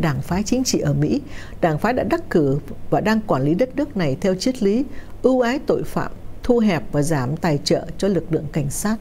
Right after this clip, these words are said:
Có lẽ đó là sự lựa chọn của cử tri Mỹ, nhưng lựa chọn nào cũng có thể lựa chọn lại. Điều quan trọng là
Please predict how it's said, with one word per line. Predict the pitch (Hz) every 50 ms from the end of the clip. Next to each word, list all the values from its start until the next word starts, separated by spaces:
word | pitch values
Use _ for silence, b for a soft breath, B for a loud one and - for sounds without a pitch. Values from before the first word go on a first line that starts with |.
| - - - B B B B B B B B B B B B -
Có | - 180
lẽ | 208 202 175 - 165 214 233 - - -
đó | - 170 180 214
là | 285 240 165
sự | - - 170
lựa | 165 170 170 156 156
chọn | - - 180 - -
của | - - 143 -
cử | - 151 139 127
tri | - - - 202 196
Mỹ, | 185 180 123 101 254 B B B B B B B B
nhưng | 262 277 277
lựa | 247 175 -
chọn | - - - 165 175
nào | 180 156 151
cũng | 151 - 165 220
có | - 285 - -
thể | - 170 127 131
lựa | 147 170 160 -
chọn | - - 156 -
lại. | 151 156 147 - - - - - B B B B B B
Điều | 214 185 190 180
quan | 185 247 254 247
trọng | - - - - - 151
là | 156 156 151 143 147